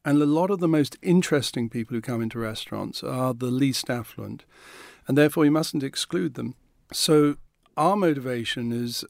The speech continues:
if we, those people can come through the door, we must give enough people the opportunities to spend, but not make it mandatory, so that there's a complete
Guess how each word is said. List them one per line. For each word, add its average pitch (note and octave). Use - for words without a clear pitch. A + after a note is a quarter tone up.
if F3
we, G3
those D#3+
people C3
can C3+
come C3
through C3+
the A#2+
door, A2+
we C#3
must D3
give C#3+
enough D3+
people D3+
the C#3+
opportunities C3+
to A2
spend, A2+
but C3+
not C3+
make C3
it B2
mandatory, A2+
so C#3+
that C#3
there's C3
a A#2
complete -